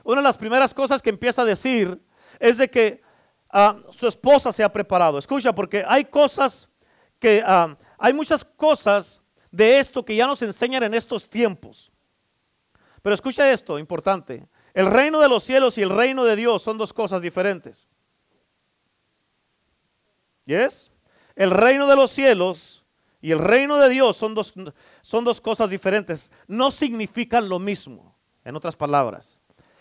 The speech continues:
El reino de los cielos, amén, es donde está el trono de Dios. Amén. El reino de Dios representa hasta donde se han extendido sus territorios.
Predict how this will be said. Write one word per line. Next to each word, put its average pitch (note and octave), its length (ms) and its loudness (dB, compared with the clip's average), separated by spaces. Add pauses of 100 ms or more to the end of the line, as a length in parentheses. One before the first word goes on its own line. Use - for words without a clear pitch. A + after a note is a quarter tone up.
El G#3 100 2
reino D#4 400 4
de E4 80 8
los C#4+ 160 4
cielos, B3 800 0 (840)
amén, G#3 340 -4
es C4 240 2
donde A#3 480 0
está G3+ 340 0
el A#3 140 -4
trono B3 380 -2
de A3 100 6
Dios. G#3+ 640 -2 (1500)
Amén. G#3 360 -2
El B3 180 2
reino D#4 600 4
de C4+ 160 6
Dios A#3 600 0 (180)
representa A3+ 1000 0
hasta G#3 280 0
donde G3 260 -2
se - 180 -4
han A#3+ 100 -2
extendido A3+ 680 -2
sus A3 260 -8
territorios. G3 920 -6